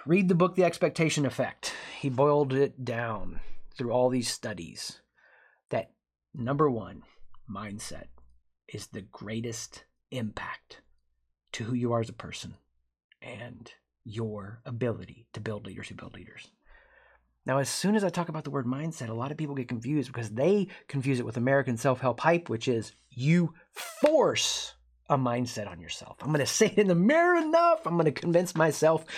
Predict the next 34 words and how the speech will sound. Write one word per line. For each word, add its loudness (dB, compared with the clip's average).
I'm 2
gonna 4
be 0
that 2
kind 0
of -4
person, 2
and -8
I'm 4
gonna 4
will 4
it -4
to -6
be -4
that -10
way." -14
No, -6
no, -6
no, -6
no, -8
no, -10
no. -16
You -8
gotta 4
get -2
into -8
the -8
root 0
system, -8
and -6
you -6
transform -2
the -4
roots, -12